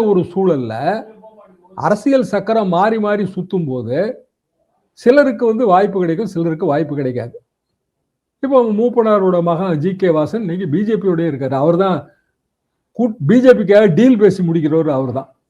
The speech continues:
டெல்லியில, டெல்லி டீலர் ஆயிட்டாரு. சரி, அது அரசியல், எப்படி வேணாலும் இருக்கட்டும்னு நம்ம வச்சுக்கிட்டா,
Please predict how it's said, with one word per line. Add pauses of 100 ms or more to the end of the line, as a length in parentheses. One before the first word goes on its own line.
(440)
டெல்லியில, (380)
டெல்லி (120)
டீலர்
ஆயிட்டாரு. (1040)
சரி, (120)
அது
அரசியல், (160)
எப்படி
வேணாலும்
இருக்கட்டும்னு
நம்ம
வச்சுக்கிட்டா,